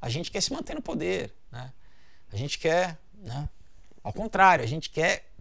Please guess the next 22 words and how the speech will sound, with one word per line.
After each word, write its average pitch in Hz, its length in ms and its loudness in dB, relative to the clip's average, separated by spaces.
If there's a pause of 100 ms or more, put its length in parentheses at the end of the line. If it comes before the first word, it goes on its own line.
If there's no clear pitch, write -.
implementar 202 640 2
mais 190 400 2
Estado, 127 420 0
a 117 40 -4
gente 147 200 -6
quer, 170 300 4
né, 170 260 -4 (1200)
instrumentalizar 190 880 4
mais 190 360 0
o 180 40 -2
Estado, 143 380 0
deixar 151 280 -2
as 170 60 -2
pessoas 175 360 -4
mais 190 280 0
dependentes 175 540 -4
do 143 80 -6
Estado. 143 460 2 (4000)
Olha, 135 300 6
a 165 80 4
discussão, 190 840 2
né, 156 300 -8